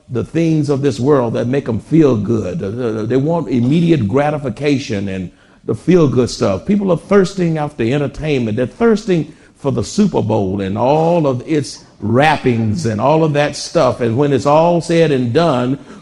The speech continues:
uh, it's just history and it has no eternal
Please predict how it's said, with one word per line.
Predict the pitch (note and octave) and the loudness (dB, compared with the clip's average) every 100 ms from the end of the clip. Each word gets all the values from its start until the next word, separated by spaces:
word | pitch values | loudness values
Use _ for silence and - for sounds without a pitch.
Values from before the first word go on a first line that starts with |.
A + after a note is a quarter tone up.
| - | -2
uh, | C3+ C3 A#2 C3+ - | 2 2 0 -4 -2
it's | C#3+ - | -4 -2
just | E3+ C#3 - | -4 -4 -4
history | - G#3+ - - B2 A2 C3 - - - - | 2 2 2 -4 -2 0 0 -4 -10 -20 -4
and | C3+ C3+ | -2 0
it | C3+ | 0
has | C#3 A#2+ A#2 | -2 -2 0
no | B2+ D3 E3 F3 F3+ F#3+ F3 | 2 4 4 6 6 4 2
eternal | E3 D#3+ C#3+ C#3+ C#3+ D3 D3 D3 | 0 0 -4 -4 -2 0 -2 -4